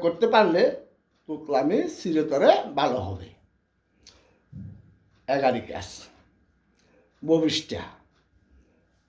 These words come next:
bifu, kupramet, costicam,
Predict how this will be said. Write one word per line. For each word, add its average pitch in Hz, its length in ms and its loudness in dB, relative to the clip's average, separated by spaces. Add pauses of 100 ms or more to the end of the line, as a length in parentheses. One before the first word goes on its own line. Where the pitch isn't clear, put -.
(120)
bifu, 190 580 2 (1400)
kupramet, - 800 -2 (1400)
costicam, - 600 -4